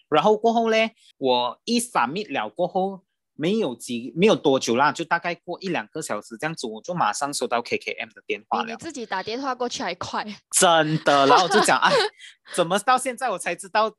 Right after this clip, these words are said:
Speaker 1: Sejahtera 那么多功能呢？<laughs> 然后，然后我一接到他电话，我觉得很搞笑的是，他不是问我的情况那些啊，就是问我你现在是住，居住的环境那一些。所以我就有跟他讲，
Speaker 2: 嗯。
Speaker 1: 我是，呃，一个人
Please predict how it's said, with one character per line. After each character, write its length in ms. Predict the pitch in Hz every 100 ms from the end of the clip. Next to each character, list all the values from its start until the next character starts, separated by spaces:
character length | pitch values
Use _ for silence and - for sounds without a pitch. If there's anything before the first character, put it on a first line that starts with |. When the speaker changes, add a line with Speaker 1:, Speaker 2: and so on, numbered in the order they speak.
| _
Speaker 1:
Sejahtera 760 | - - 143 156 165 151 170 180
那 120 | 180
么 200 | 180 180
多 240 | 180 180
功 260 | 175 170 165
能 220 | 139 123
呢？ 100 | 151
<laughs> 960 | 160 339 294 - 339 - 359 262 - -
然 100 | 180
后， 280 | - 254 294 - - _ _
然 160 | 185
后 140 | 214 320
我 260 | 254 185
一 80 | 202
接 160 | 269 269
到 160 | 269
他 160 | 247 196
电 240 | - 202
话， 180 | 196 226
我 140 | 170 127
觉 140 | 139
得 80 | 147
很 180 | 151 156
搞 180 | 110
笑 240 | 113 170 135
的 60 |
是， 180 | 117 165
他 520 | 156 143 120 113 110 - _
不 100 | -
是 160 | 208 196
问 220 | 185 185
我 140 | 131 107
的 120 | 107
情 300 | - 107 104
况 180 | - 117
那 120 | 117
些 160 | -
啊， 60 | 110
就 120 | 110
是 140 | 156 160
问 260 | 156 147
我 240 | 120 104 101
你 220 | 101 104
现 180 | - 175
在 200 | 190 180
是 220 | - 175
住， 360 | - 190 151 _
居 220 | - 175
住 220 | - 202
的 120 | 135
环 260 | 113 117 107
境 180 | 117 127
那 120 | 127
一 60 | 127
些。 240 | - 110 - _ -
所 140 | - 247
以 40 |
我 60 | 170
就 180 | - 196
有 40 |
跟 160 | - 123
他 160 | 123
讲， 340 | 110 - 110 104
Speaker 2:
嗯。 40 |
Speaker 1:
我 140 | 107 110
是， 220 | - 180
呃， 460 | - 113 104 101 -
一 80 | 160
个 220 | 170 170
人 340 | 117 107 110